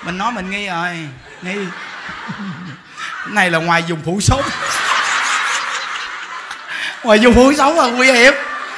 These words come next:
Nguy hiểm, không, không đột phá được. Thấy không? Mình nói mình nguy, mình đưa cái mặt xích ra. Xích, xích ra, xích ra. Mình hỏi thêm câu nữa, "Cô muốn vô đây tu không?" Có làm nè.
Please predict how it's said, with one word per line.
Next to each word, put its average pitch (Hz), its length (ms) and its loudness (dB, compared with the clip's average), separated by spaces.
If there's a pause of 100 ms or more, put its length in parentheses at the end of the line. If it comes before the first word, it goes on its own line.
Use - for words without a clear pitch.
(200)
Nguy 269 120 8
hiểm, 254 300 8 (440)
không, 302 260 2 (140)
không 294 160 -2
đột 240 200 0
phá 311 180 8
được. 254 440 -2 (420)
Thấy 254 100 0
không? 240 120 0
Mình 202 100 -4
nói 226 120 0
mình 220 140 -6
nguy, 208 180 -2
mình 196 200 -6
đưa 214 100 -4
cái 226 60 -6
mặt 214 180 -6
xích 247 160 -8
ra. 240 180 -8 (1120)
Xích, 226 240 -6
xích 226 240 -8
ra, 196 200 -4 (340)
xích 208 180 -14
ra. 202 200 -8 (600)
Mình 170 120 -6
hỏi 170 200 0
thêm 214 220 -8
câu 190 240 -8
nữa, 190 300 -14
"Cô 208 100 -6
muốn 220 200 -8
vô 233 80 -6
đây 196 120 -6
tu 202 260 -6
không?" 196 100 -10
Có 226 80 -4
làm 180 160 -4
nè. 156 60 -8